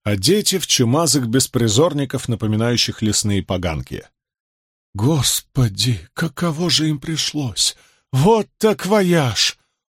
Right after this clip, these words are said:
Григсби, даром что любящий и обеспокоенный дедушка, ни на миг не переставал быть прагматичным газетчиком в вечном поиске материала.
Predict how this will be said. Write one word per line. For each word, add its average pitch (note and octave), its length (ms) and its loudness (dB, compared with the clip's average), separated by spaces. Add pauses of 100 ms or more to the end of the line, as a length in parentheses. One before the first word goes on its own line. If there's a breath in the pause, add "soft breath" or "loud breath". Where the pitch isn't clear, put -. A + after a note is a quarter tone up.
(120)
Григсби, E3+ 560 4
даром D#3+ 460 2
что - 220 0
любящий B2+ 600 2
и G#2+ 120 -6
обеспокоенный G#2+ 800 0
дедушка, C3 580 0 (300 soft breath)
ни A3+ 180 2
на F#3+ 180 2
миг F3 320 -2
не C3+ 120 0
переставал B2+ 520 0
быть B2+ 200 0
прагматичным A2 800 -2
газетчиком D#3 720 0
в G#2+ 80 -2
вечном A#2+ 500 0
поиске G2+ 460 0
материала. D2 640 -4